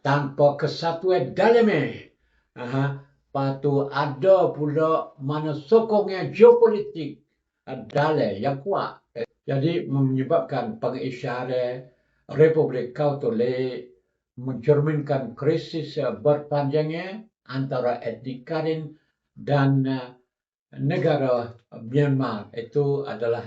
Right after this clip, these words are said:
jelas. Namun, dari sudut undang-undang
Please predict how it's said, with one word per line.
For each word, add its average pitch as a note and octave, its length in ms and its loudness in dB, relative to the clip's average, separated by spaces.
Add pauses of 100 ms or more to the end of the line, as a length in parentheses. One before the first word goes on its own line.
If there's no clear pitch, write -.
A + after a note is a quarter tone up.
(120)
jelas. - 480 0
Namun, C3+ 640 0 (480)
dari F#3 320 2
sudut D#3 560 -4
undang-undang C3+ 720 -2